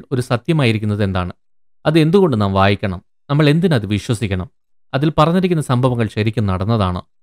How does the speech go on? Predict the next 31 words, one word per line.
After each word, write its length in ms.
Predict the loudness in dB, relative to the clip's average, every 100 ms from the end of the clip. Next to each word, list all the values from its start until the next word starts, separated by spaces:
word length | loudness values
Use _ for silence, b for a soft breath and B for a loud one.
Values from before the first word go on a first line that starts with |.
| _ _ -2
ഇല്ലെങ്കിൽ 220 | 2 4
ആരെങ്കിലും 500 | 4 4 2 0 -2 2
വെറുതെ 300 | 2 2 2
ഒരു 140 | 2 2
ബുക്ക് 180 | 0 0
എഴുതിയതാണോ? 500 | 0 0 -2 -4 -6 -8 -2
ഇത് 140 | 0 0 0
ദൈവവചനമാണോ? 840 | 2 4 4 2 2 2 0 -4 -8 -4
അതോ 180 | -2 0 -2
മനുഷ്യന്റെ 460 | -2 0 0 0 0
ഭാവനയാണോ? 600 | 0 0 0 -2 -4 -8 -14 -2
ബൈബിൾ 300 | 4 4 4
സത്യമാണ് 580 | 0 -2 0 2 2 0
എന്നതിന്റെ 460 | -2 0 0 -2 -6
ശാസ്ത്രീയവും 720 | -2 -2 0 -2 0 0 -2 -4
ചരിത്രപരവുമായ 680 | -4 -2 0 2 2 2 0
തെളിവുകൾ 460 | 0 0 2 2 0
എന്താണ്? 320 | -2 -4 -4 -10 -4
ഈ 80 | 2
ചോദ്യങ്ങൾക്കെല്ലാം 720 | 4 6 4 2 2 2 0 -2
ഉത്തരം 340 | -2 0 -2 0
ഈ 100 | 0
വീഡിയോയിൽ 380 | 2 4 2 2
നമുക്ക് 240 | -2 -4 -4
കാണാം. 260 | -4 -6 -12 _
ബൈബിൾ 300 | 0 2 2
സത്യമാണ് 500 | 0 -2 0 0 0
എന്നതിന്റെ 380 | 0 0 0 -2 0
ഏഴ് 220 | 0 0
തെളിവുകൾ 420 | 0 0 0 -2 -4 -8
നാം 120 | -2